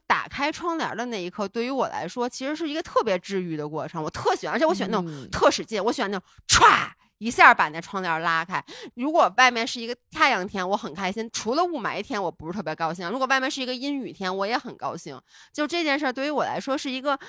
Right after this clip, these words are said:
Speaker 1: 非常幸福的事儿，而我觉得电动窗帘儿就把我这个幸福拿走了。
Speaker 2: 哦，好吧。
Speaker 1: 还有啥要改造的？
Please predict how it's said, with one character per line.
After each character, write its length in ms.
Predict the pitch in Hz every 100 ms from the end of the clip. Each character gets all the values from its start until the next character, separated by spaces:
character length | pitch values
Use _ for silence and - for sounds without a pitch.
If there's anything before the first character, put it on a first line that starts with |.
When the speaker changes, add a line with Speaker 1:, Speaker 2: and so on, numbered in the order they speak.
| -
Speaker 1:
非 120 | - 370
常 100 | 349
幸 340 | - 523 440 226
福 160 | 175
的 160 | 147 -
事 120 | 175
儿， 60 | 113
而 140 | 202
我 160 | 311 196
觉 100 | 175
得 120 | 220
电 220 | 320 285
动 120 | 269
窗 200 | - 269
帘 100 | 240
儿 80 | 226
就 160 | 247 226 - - _
把 200 | 214 214
我 140 | 254 156
这 100 | 196
个 80 | 208
幸 180 | 254
福 120 | 233 220
拿 200 | 190 202
走 240 | 175 -
了。 180 | - - - _ _ _ _ _ _ _ _
Speaker 2:
哦， 640 | 214 190 175 165 131 139 185 _ _ _ _
好 220 | - 196 139
吧。 460 | 170 170 165 175 - _ _ -
Speaker 1:
还 160 | 233
有 120 | 269
啥 160 | 254 190
要 120 | 196
改 140 | 190 147
造 180 | 156
的？ 180 | 143 131